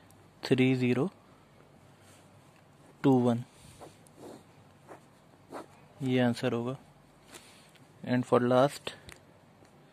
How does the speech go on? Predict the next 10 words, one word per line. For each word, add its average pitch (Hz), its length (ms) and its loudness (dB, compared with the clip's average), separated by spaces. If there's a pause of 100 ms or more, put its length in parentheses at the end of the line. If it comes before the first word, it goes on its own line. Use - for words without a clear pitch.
(2750)
एटी 135 420 0
एट 139 240 0
और 127 260 0 (720)
नाइंटी 131 400 0
टू, 135 240 -4 (1700)
नाइंटी, 127 500 0 (1900)
वही 127 280 -4
नाइंटी 127 440 -2
का 131 140 -2
स्क्वायर 127 400 -2